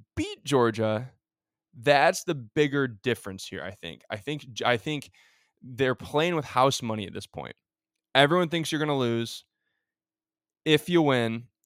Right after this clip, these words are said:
if they win, they're probably favored in the national title, whether it's against Michigan or T C U. It'll be, it would be close against Michigan. They would definitely be favored against T C U.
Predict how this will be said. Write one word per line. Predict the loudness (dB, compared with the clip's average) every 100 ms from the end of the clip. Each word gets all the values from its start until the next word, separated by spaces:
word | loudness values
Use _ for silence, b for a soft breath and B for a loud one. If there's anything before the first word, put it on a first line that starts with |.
| _ _ _ _ _ _ 0
if | 2 4
they | 4
win, | 4 4
they're | 4
probably | 4 4 4
favored | 2 0 0
in | -2
the |
national | -4 -6 -4
title, | -2 -2 2
whether | 2 2
it's | 0
against | -4 -6 -4
Michigan | -4 -4 -4 -4 -4 -10 0
or | 2 2
T | -2 -6
C | -6
U. | -6 -6 -4
It'll | 0 2
be, | 0 0
it | 2
would | 2
be | 0
close | 0 0 0
against | -4 -4
Michigan. | -4 -2 -4 -2
They | -4
would | 0
definitely | 0 0 -6
be |
favored | -4 -6
against | -8 -10
T | -12
C | -14 -14
U. | -16